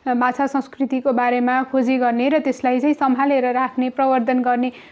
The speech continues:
व्यक्तिहरूमध्येकै हुनुहुन्छ। र त्यसका लागि पनि कुनै पनि ठाउँको भाषा संस्कृतिहरूलाई जोगाउन, त्यसको जगेर्ना गर्न चाहिँ कुन तहसम्म उहाँ पुग्नुभयो र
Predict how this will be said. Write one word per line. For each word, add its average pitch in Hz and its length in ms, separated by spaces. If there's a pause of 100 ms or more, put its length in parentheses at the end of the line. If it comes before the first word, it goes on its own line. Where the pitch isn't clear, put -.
(100)
व्यक्तिहरूमध्येकै 254 840
हुनुहुन्छ। 240 400
र 302 180
त्यसका 330 340
लागि 277 260
पनि 254 280
कुनै 339 200
पनि 427 260
ठाउँको 247 340
भाषा 240 360
संस्कृतिहरूलाई 262 920 (360)
जोगाउन, 285 440
त्यसको 294 300
जगेर्ना 277 520
गर्न 247 280
चाहिँ 311 200 (120)
कुन 415 200
तहसम्म 277 560
उहाँ 262 260
पुग्नुभयो 262 560
र 277 120